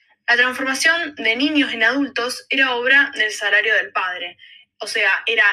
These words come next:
él quien daba a sus hijos valor económico y social, porque su salario incluía la subsistencia de los hijos. Actualmente, las mujeres somos personas mucho más fuertes,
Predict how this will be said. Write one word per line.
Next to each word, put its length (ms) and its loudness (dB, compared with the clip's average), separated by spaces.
él 440 0
quien 240 -6
daba 200 0
a 40 -12
sus 200 -10
hijos 200 -4
valor 220 4
económico 480 -2
y 60 -4
social, 460 -2
porque 200 -12
su 140 -14
salario 480 2
incluía 420 -4
la 120 -2
subsistencia 880 -4
de 60 -4
los 180 -12
hijos. 480 -14
Actualmente, 920 0
las 240 0
mujeres 560 0
somos 260 -6
personas 440 -2
mucho 280 0
más 200 -8
fuertes, 520 -2